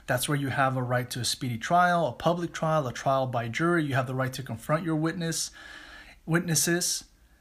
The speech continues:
right? You have the right to assistance of counsel.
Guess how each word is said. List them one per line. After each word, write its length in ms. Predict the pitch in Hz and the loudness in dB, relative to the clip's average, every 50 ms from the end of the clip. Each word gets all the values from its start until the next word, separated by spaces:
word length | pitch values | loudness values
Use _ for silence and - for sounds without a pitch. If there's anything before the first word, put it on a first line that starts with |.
| - _ - - - - | -20 _ -20 -20 -16 -10
right? 340 | - 127 127 127 143 156 - - - | -6 -2 -2 -2 -2 -4 -6 -10 -10
You 160 | - 151 127 | -6 -2 0
have 140 | 135 135 123 | 0 0 0
the 80 | 131 127 | 0 0
right 180 | 127 127 123 - | 0 0 0 -2
to 100 | - 127 | -4 -4
assistance 420 | - - 127 123 - 139 123 - | -2 -2 -2 -2 -2 -2 -4 -4
of 160 | 120 - - | -6 -8 -8
counsel. 680 | - - - 160 160 165 151 - - 175 170 185 185 | -6 0 2 2 2 2 0 -2 -4 -4 -6 -6 -8